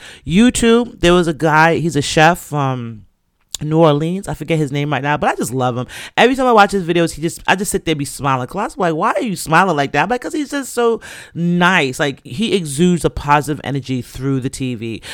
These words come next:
But anyway, dude is from Louisiana, and he makes all of the traditional New Orleans type of food, you know, gumbo, seafood stuffing, crawfish, beignets. Like, he's that dude. So I love watching him make stuff. And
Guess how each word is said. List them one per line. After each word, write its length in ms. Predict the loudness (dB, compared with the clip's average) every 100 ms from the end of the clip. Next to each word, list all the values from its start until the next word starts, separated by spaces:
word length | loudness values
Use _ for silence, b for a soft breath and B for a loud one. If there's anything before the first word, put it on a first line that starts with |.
| B
But 160 | 0 2
anyway, 460 | 4 4 2 2 -2
dude 420 | -2 0 0 -2
is 160 | -4
from 420 | -4 0 0 -2 -10 -10
Louisiana, 720 | -6 -4 -4 -4 -6 -4 -6
and 140 | -8
he 120 | -8 -6
makes 300 | -6 -8 -6
all 240 | -4 -2
of 80 | -4
the 60 |
traditional 680 | -8 -6 -6 -6 -8 -6 -6
New 200 | -6 -6
Orleans 440 | -4 -4 -6 -8 -8
type 220 | -8 -8
of 80 | -10
food, 520 | -8 -6 -4 -6 -6
you 60 | -6
know, 320 | -6 -6 -8 _ -14
gumbo, 680 | -2 0 0 0 0 0 -2 B B -10
seafood 400 | -4 -4 -4 -10
stuffing, 600 | -2 -2 -2 -4 -8 -10
crawfish, 600 | -8 -2 -2 -2 -6 -4
beignets. 640 | -6 -6 -4 -2 -2 -2
Like, 120 | -6 -6
he's 240 | -6 -4
that 240 | -2 -2
dude. 300 | -4 -6 -6 -10 B B
So 140 | -2
I 40 | 0
love 280 | 4 2 4
watching 340 | 0 0 -6
him 320 | -4 -4 -6 -14 -8
make 240 | -6 -6
stuff. 380 | -2 -2 -2 -4 B B B
And 600 | -2 0 0 -2 -6 -12